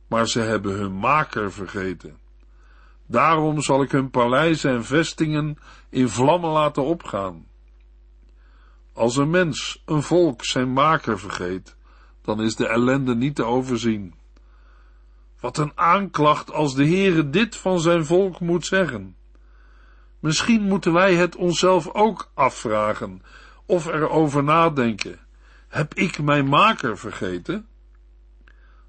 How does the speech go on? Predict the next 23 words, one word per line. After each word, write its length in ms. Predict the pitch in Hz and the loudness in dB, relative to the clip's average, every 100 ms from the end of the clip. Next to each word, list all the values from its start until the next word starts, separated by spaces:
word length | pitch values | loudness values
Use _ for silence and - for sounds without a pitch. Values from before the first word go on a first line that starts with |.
| - | -10
Als 240 | - 135 - | -4 -2 0
de 120 | 131 | 2
Heere 360 | 165 170 143 | 4 4 2
dat 420 | 127 175 - - - _ - - | 2 2 0 -20 -20 _ -20 -20
van 280 | - 165 165 | -6 0 0
ons 340 | 180 170 160 151 | 2 0 0 -2
moet 220 | 147 143 | -2 -2
zeggen, 480 | 185 196 110 82 - - - - - - - | -4 -4 -8 -14 -20 -20 -20 -20 -20 -20 -12
wat 220 | - 185 - | -6 -4 0
kan 260 | 208 185 | 0 2
dan 140 | 180 170 | 2 2
het 160 | 156 | 0
vuur 440 | - 190 214 202 160 | -2 2 4 6 4
van 220 | 170 165 | 0 0
zijn 280 | 170 165 - | 0 0 2
toorn, 500 | 196 185 170 139 - - - | 4 6 4 0 -8 -20 -8
de 120 | 143 147 | 0 0
stormen 580 | - 233 226 202 185 | 2 4 6 6 4
van 200 | 156 175 | 4 2
zijn 320 | 151 165 160 - | 2 0 0 0
oordeel 540 | 208 202 175 165 160 | 4 4 4 2 2
nog 240 | 156 143 - | -2 -4 0
tegenhouden? 840 | 233 269 - 113 107 101 90 82 | 2 4 0 -4 -6 -8 -10 -20